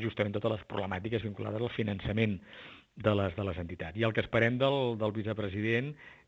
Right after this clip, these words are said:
és el compromís de que en els propers quatre anys aquestes qüestions estiguin en el primer ordre del dia de les agendes del govern de,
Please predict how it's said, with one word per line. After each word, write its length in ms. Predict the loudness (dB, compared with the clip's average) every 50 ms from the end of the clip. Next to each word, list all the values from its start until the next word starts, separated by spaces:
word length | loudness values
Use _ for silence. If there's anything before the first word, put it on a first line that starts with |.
| -6
és 100 | -2 0
el 120 | 0 0 2 2
compromís 520 | 0 0 2 2 2 4 4 4 2 2
de 80 | 0 0
que 80 | 0 0
en 60 | -2
els 80 | -2 -4
propers 240 | -6 -4 -4 -4 -4
quatre 380 | 0 2 2 2 2 2 0 0
anys 300 | 0 0 -2 -6 -6 -6
aquestes 380 | -4 2 2 2 4 2 -2 -2
qüestions 400 | -2 -6 -6 -2 -4 -4 -2 -4
estiguin 480 | -6 -6 -4 -6 -4 -2 -2 -4 -4 -6 -6 -6
en 140 | -4 -4 -4
el 80 | -6 -6 _ 0 2
primer 280 | 2 4 6 6 6 6
ordre 220 | 4 2 2 -2
del 180 | -2 -2 -2 -4
dia 340 | -4 -4 -4 -4 -4 -6 -8 -10 -16 -20 -20 -20 -20 -20 _ -10
de 120 | -8 -6
les 160 | -6 -4 -4 -4
agendes 420 | -4 -4 -4 -4 -4 -4 -2 -2
del 160 | 0 -2 -2
govern 380 | -2 -2 -2 -2 -2 -2 -4 -4
de, 140 | -4 -6